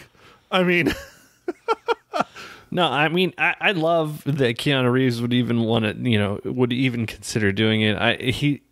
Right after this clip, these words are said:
Speaker 2: he's such, he seems like such a cool dude. Um, yeah, I think he's just so normal. It's kinda weird.
Speaker 1: I, I would love to have a beer with
Speaker 2: <laughs>
Speaker 1: Keanu Reeves. Definitely. He would be a lot of fun. And you know, he's, like, huge into motorcycles and cars and all that stuff.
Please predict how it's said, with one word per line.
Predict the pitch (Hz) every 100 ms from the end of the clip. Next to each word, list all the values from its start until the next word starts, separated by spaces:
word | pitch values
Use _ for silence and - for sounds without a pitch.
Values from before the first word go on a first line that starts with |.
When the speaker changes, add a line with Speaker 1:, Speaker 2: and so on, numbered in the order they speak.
| -
Speaker 2:
he's | 135 135
such, | - 156 -
he | 123
seems | 139 143 156 147
like | 117
such | - 123 -
a | 107
cool | - 104
dude. | 95 98 95 95 - 98
Um, | 110 101 104 107 -
yeah, | - -
I | 113
think | - 139
he's | 135 123
just | 123
so | - 113 110 107 101 _ -
normal. | 113 98 98 95 95 104 - _
It's | -
kinda | - 110 95
weird. | 95 107 101 101
Speaker 1:
I, | 196
I |
would | 214
love | 185 180 165
to |
have | 160
a | 143 127
beer | 135
with | 127 123
Speaker 2:
<laughs> |
Speaker 1:
Keanu | 127 113 107
Reeves. | 107 101 - _
Definitely. | 143 120 117 110 101 _ _ _ _
He | -
would | 180
be | 165
a |
lot | 151 135
of | 117
fun. | 127 127
And | 151 196
you |
know, | 214 214
he's, | 190 165
like, | 185 143
huge | 185 190 170
into | 165
motorcycles | 139 139 143 131 151 139 143 123
and | 135 120 - - _
cars | - 151 139 135 135
and | 131
all | 127 135 131
that | 117
stuff. | - 110 92 -